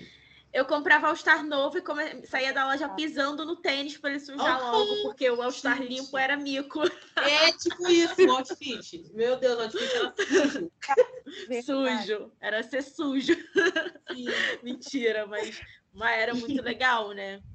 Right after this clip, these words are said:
Speaker 1: A gente vê, e assim, falando até de Rolling Stones, camisa de banda. Rolling Stones acho que
Speaker 3: Sim.
Speaker 1: é pioneiro nessa questão de camisa de banda, né?
Speaker 2: Sim.
Speaker 1: Todo mundo já teve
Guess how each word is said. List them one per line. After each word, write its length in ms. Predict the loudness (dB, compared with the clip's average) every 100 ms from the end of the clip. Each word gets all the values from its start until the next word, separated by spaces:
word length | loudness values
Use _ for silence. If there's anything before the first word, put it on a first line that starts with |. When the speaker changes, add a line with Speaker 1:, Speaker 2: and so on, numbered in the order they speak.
| _
Speaker 1:
A 100 | -6
gente 280 | -6 -10 -4
vê, 260 | 0 0 -2
e 140 | -2
assim, 400 | -4 -2 -8 -8 -18 _
falando 320 | -4 -4 -4
até 180 | -4 -4
de 120 | -6
Rolling 300 | -8 -10 -12
Stones, 520 | -12 -12 -10 -10 -14 -18 _ -18 -14
camisa 380 | -6 -6 -6 -12
de 140 | -14
banda. 480 | -4 -4 -2 -6 -10 -12 -20 -10
Rolling 180 | -10 -8
Stones 320 | -6 -6 -2
acho 240 | -4 -6
que 60 | -10
Speaker 3:
Sim. 100 | -12
Speaker 1:
é 40 |
pioneiro 500 | -8 -6 -4 0 0
nessa 260 | -2 -8 -10
questão 380 | -12 -12 -14 -16
de 100 | -14
camisa 380 | -16 -14 -12
de 100 | -12 -10
banda, 360 | -8 -8 -6
né? 140 | -6 -8
Speaker 2:
Sim. 100 | -2
Speaker 1:
Todo 280 | 0 2 0
mundo 320 | -6 -6 -6
já 140 | -6 -6
teve 480 | -2 0 0 -2